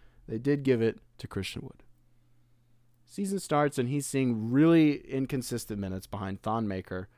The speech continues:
and there was even one game where Dwayne Casey blatantly admitted that he forgot that Christian Wood was on the bench, and that's why he didn't play him. We go from that to a dude who finally starts to see the lineup.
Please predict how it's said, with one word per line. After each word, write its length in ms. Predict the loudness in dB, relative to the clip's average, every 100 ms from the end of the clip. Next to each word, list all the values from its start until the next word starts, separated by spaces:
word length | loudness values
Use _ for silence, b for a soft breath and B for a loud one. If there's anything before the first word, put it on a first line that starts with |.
| b b
and 80 | -4
there 80 | -2
was 140 | 0
even 180 | -2 0
one 260 | 2 4 2
game 300 | 0 -4 -8 b b b
where 100 | -8
Dwayne 260 | -6 -6
Casey 360 | -4 -4 -4 -8
blatantly 640 | -8 -6 -2 0 2 0
admitted 380 | 0 -2 -4 -4
that 100 | -6
he 80 | -8
forgot 480 | -8 -6 -6 -6 -8
that 100 | -14
Christian 400 | -10 -10 -8 -6
Wood 160 | -6 -6
was 100 | -8
on 120 | -10
the 80 | -12
bench, 340 | -16 -18 -20 -16
and 100 | -12
that's 200 | -12 -8
why 120 | -6
he 60 | -4
didn't 200 | -4 -4
play 160 | -4 -6
him. 160 | -8 _ _ _ _ _ _ _ _ _ _ _ _ _
We 120 | -4 2
go 140 | 2
from 280 | 2 -2 2
that 400 | 2 2 0 -2
to 100 | -4
a 60 |
dude 240 | 0 2 0
who 80 | -2
finally 440 | 0 2 2 0
starts 300 | 0 0 0
to 80 | -4
see 200 | -4 -2
the 80 | -2
lineup. 400 | -2 -2 -4